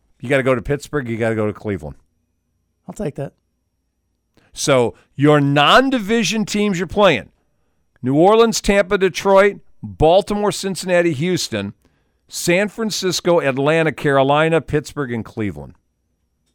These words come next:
Speaker 2: I like that.
Speaker 1: You clean up in your own division, six and oh.
Speaker 2: Yeah.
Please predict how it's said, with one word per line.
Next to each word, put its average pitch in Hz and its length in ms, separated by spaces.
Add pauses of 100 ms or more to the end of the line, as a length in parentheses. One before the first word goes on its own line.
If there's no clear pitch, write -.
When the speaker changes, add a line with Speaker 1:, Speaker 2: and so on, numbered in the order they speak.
(680)
Speaker 2:
I 196 60
like 269 200
that. - 200 (220)
Speaker 1:
You 135 140
clean 226 500
up 214 180
in 175 80
your 165 140
own 156 160
division, 117 580 (160)
six - 380
and 113 120
oh. 85 240 (580)
Speaker 2:
Yeah. 160 260